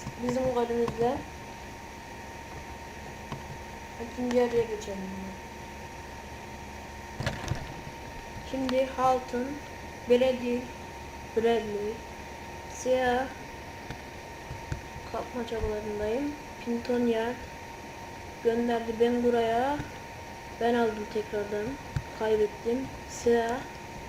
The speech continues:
Pontanya, Pantonyard, Jainer, Pintonyard, Pintonyard. Dempes ve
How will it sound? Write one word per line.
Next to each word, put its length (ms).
Pontanya, 720
Pantonyard, 680
Jainer, 500
Pintonyard, 840
Pintonyard. 600
Dempes 560
ve 140